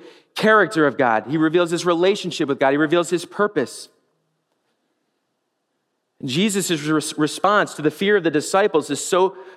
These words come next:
profound and simple. "Trust in God and trust also in me." Trust in God and trust also in me.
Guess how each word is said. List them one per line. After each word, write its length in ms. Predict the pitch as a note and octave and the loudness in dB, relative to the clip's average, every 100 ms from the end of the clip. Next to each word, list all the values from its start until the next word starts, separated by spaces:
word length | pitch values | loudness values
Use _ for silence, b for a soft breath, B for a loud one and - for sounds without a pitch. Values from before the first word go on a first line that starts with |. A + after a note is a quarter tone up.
| B | B
profound 580 | G3 - F#3+ G#3 G#3 E3+ | -4 2 2 4 2 2
and 140 | D3+ | -2
simple. 480 | - G3 F3+ C#3+ G2+ _ _ _ _ _ _ _ _ _ _ _ | -2 -4 -2 -6 -8 _ _ _ _ _ _ _ _ _ _ _
"Trust 460 | - - F#3 F#3 - - | -10 0 0 0 -6 -4
in 380 | F3 F3+ D#3 | 0 0 0
God 440 | C#3 D#3 C#3+ G#2+ - - _ _ _ _ _ - | 0 2 0 -4 -10 -20 _ _ _ _ _ -4
and 120 | C#3 | -4
trust 360 | - E3 D3+ - | 0 -2 -2 -2
also 600 | D3+ E3 - C#3 B2 - - | -2 -2 0 -2 -2 -8 -10
in 240 | C#3 D3 C#3 | -2 0 0
me." 320 | D3 A2+ - _ _ _ _ _ _ _ _ _ _ _ _ _ _ _ _ _ _ _ - | 0 -2 -10 _ _ _ _ _ _ _ _ _ _ _ _ _ _ _ _ _ _ _ -10
Trust 360 | - F#3+ - | -2 -2 -2
in 120 | G3+ | -2
God 280 | F3+ G3+ G#3+ | 4 4 4
and 100 | E3+ | 2
trust 280 | - F#3 - | 0 -2 2
also 400 | E3+ F#3 - F#3 | 2 2 2 2
in 200 | F3+ F3 | 2 0
me. 360 | F#3 G3 A2 | 2 0 -4